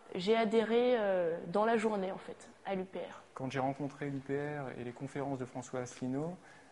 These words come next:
Speaker 2: euh, finalement, c'est comme si j'avais récupéré des pièces de puzzle et que j'avais vu, euh, la, l'image générale du puzzle.
Speaker 1: Ça permet vraiment de, de faire tomber cette barrière droite-gauche et de comprendre qu'on a,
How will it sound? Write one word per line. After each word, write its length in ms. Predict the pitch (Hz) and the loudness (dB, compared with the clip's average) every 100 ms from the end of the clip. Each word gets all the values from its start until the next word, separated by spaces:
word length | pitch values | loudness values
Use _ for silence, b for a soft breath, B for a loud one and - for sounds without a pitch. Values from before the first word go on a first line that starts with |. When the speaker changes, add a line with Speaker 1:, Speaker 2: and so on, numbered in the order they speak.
| B | B
Speaker 2:
euh, 40 | 156 - 135 120 120 117 117 113 113 113 120 127 127 | -16 -14 -12 -12 -12 -14 -14 -14 -14 -14 -12 -14 -14
finalement, 320 | - 120 127 151 | -6 -4 -2 -4
c'est 160 | - | -4
comme 180 | 131 123 | -4 -4
si 140 | - | 0
j'avais 220 | 151 123 120 | 2 4 4
récupéré 420 | 120 - 139 147 | 2 0 0 4
des 120 | 127 | 2
pièces 260 | 120 143 127 | 4 4 4
de 60 | |
puzzle 500 | 120 131 120 135 156 | 2 2 4 2 2
et 60 | 135 | 0
que 40 | |
j'avais 260 | 117 117 120 | -2 0 0
vu, 300 | 120 139 160 B B B - | 2 0 0 B B B -10
euh, 300 | 131 127 127 | -8 -6 -6
la, 300 | 123 127 120 | -8 -8 -2
l'image 340 | 123 135 143 127 | 4 6 6 4
générale 520 | 123 147 139 139 139 | 2 4 4 2 0
du 80 | 127 | -2
puzzle. 560 | 131 123 127 147 156 143 | 0 0 0 -2 -4 -8
Speaker 1:
Ça 180 | - 226 | 0 0
permet 320 | 220 214 240 | 2 4 4
vraiment 360 | 247 226 233 247 | 4 2 2 2
de, 400 | 208 202 190 180 190 - B B B | 2 0 0 -4 -8 -14 B B B
de 100 | 208 | 4
faire 260 | 214 254 | 6 4
tomber 260 | - 254 269 | 6 6 6
cette 280 | 269 240 190 | 6 4 6
barrière 680 | 214 214 214 226 240 214 | 6 6 2 4 2 0
droite-gauche 760 | 190 196 208 214 196 214 233 - | -2 2 4 2 2 2 2 2
et 40 | |
de 100 | 190 | 0
comprendre 500 | 190 220 214 247 262 - | 2 2 2 2 2 0
qu'on 220 | 226 196 | -2 2
a, 220 | 190 175 | 2 0